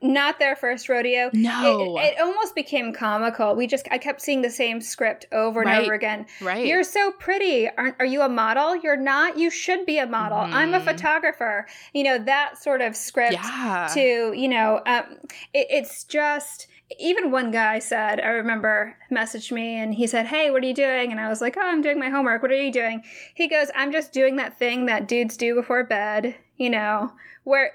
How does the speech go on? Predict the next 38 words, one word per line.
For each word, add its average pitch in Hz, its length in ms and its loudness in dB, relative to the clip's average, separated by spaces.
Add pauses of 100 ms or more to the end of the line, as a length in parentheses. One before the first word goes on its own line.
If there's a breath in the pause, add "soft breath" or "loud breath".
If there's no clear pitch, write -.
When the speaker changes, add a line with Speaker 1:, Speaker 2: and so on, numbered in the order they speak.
Speaker 1:
and 285 100 2
he's 294 300 -2
referencing 247 880 0
Speaker 2:
Right. 175 300 -4
Speaker 1:
getting 311 260 0
on 294 140 2
Instagram 247 560 -2
and 233 120 -6
finding 240 340 -2
someone 233 380 -2
to, 233 440 2 (720 loud breath)
to, 262 400 -2
to 269 140 -2
use 254 500 0
for 262 140 0
gratification. 240 1000 -2
And 226 240 -2
Speaker 2:
Gosh. - 440 -16
Speaker 1:
that's, 349 280 0
I - 40 0
mean, 311 200 2
I, 320 260 0
I've 294 200 0
worked 277 200 0
a 233 60 0
lot 208 240 0
of 226 80 0
nights, 220 400 -2
and 254 100 0
I've 240 100 0
worked 285 180 0
a 277 60 4
lot 233 200 2
of 226 80 -2
nights 269 320 0
because, 226 600 -2
very 269 440 2
sadly, 220 760 -2